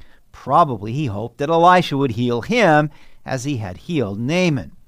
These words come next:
Now, years before, when Elijah fled from Jezebel to Mount Sinai, the Lord told him to anoint Hazael as king of Syria, but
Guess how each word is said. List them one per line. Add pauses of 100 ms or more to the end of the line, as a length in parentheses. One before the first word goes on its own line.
(800)
Now,
years
before,
when
Elijah (220)
fled
from (240)
Jezebel
to
Mount
Sinai, (500)
the
Lord
told
him
to
anoint
Hazael
as
king
of
Syria,
but